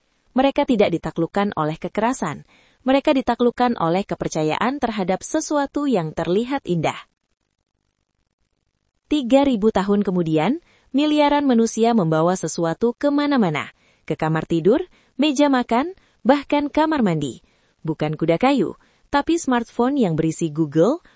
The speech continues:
Facebook, Instagram, dan Maps. Semua terlihat seperti hadiah peradaban, konektivitas, informasi, hiburan. Tapi siapa sebenarnya yang membangun kuda ini, dan apa yang tersembunyi di dalamnya?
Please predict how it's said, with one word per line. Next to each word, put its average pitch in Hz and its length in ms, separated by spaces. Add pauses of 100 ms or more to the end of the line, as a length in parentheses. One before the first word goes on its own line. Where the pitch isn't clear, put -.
Facebook, 285 640 (320)
Instagram, 269 720
dan 156 240
Maps. - 480 (480)
Semua 302 400
terlihat 247 480
seperti - 400
hadiah 160 400
peradaban, 185 640 (320)
konektivitas, 160 880 (240)
informasi, 277 880 (240)
hiburan. 180 640 (560)
Tapi 311 320
siapa 285 320
sebenarnya 214 560
yang 165 240
membangun 180 640
kuda 262 320
ini, 156 320 (320)
dan 294 320
apa 277 240
yang 240 240
tersembunyi 196 640
di 160 160
dalamnya? 165 480